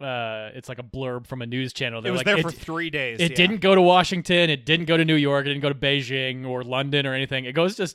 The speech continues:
Speaker 1: <laughs> it goes to Johannesburg, sit, and then just parks and waits for a week before <laughs> we, we go up there and knock
Speaker 2: We
Speaker 1: on
Speaker 2: go
Speaker 1: the
Speaker 2: up
Speaker 1: door.
Speaker 2: three days later, yeah. <laughs>
Speaker 1: Um, and one of the things that's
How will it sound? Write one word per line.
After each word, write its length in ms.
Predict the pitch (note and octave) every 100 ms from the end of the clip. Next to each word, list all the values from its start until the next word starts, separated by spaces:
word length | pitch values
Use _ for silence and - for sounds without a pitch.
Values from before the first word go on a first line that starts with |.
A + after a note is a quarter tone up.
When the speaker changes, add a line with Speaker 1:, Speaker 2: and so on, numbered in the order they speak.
| _
Speaker 1:
<laughs> 60 | E3
it 140 | -
goes 200 | F3+ G3+
to 60 | E3+
Johannesburg, 920 | D3+ C3+ C3+ C#3+ C3 - A2+ G#2 C3+ _ _ _ _ _ _ _ -
sit, 320 | - - G#3+ G3+
and 140 | F#3
then 100 | G#3
just 240 | G#3 - _ _ _
parks 460 | - E3+ G#3+ - -
and 180 | D3 C3
waits 400 | A#2+ A2+ - - _
for 360 | D#3 C3+ B2 - - C#3
a 80 |
week 380 | A#2+ B2+ - - _ -
before 320 | D#3+ F#3+ -
<laughs> 20 |
we, 240 | G3+ G#3 - -
we 240 | F3+ G3+ G#3+
go 240 | F#3+ E3
up 180 | D#3 C#3
there 180 | D3+ C#3+
and 200 | C#3 C#3+
knock 180 | C3 G#3
Speaker 2:
We 80 |
Speaker 1:
on 60 | D3+
Speaker 2:
go 60 | A3+
Speaker 1:
the 60 |
Speaker 2:
up 60 | F#3+
Speaker 1:
door. 80 | -
Speaker 2:
three 240 | G3+ G#3+
days 260 | G#3 G3 F#3
later, 400 | F3+ D#3 C3 B2+
yeah. 320 | C3+ A#2+ A#2 -
<laughs> 40 | _ _ E3 - - -
Speaker 1:
Um, 320 | F3 E3+ D#3+ -
and 480 | F3 F3+ F3+ E3+ D3 - -
one 180 | F#3 C#4
of 80 | D4+
the 60 |
things 260 | A#3+ B3 A3
that's 300 | G3 F#3+